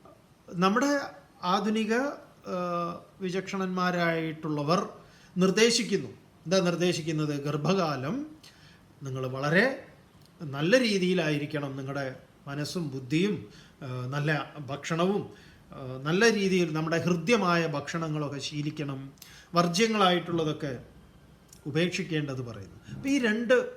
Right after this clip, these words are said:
സീമന്തം അല്പം ഇൻ്റലക്ച്വലായിട്ടുള്ള കുട്ടിക്ക് വേണ്ടുന്ന ടീച്ചിങ്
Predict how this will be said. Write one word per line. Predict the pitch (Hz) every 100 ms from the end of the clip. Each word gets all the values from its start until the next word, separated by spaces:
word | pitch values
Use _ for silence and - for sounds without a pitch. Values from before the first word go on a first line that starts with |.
| - -
സീമന്തം | - 190 196 208 208 220 233 - - - - - _
അല്പം | 175 190 269 277
ഇൻ്റലക്ച്വലായിട്ടുള്ള | 226 196 190 196 - 202 180 156 151 147 147 139 180 -
കുട്ടിക്ക് | 196 - 233 262
വേണ്ടുന്ന | 247 214 202 185 190
ടീച്ചിങ് | 190 165 170 190 175 160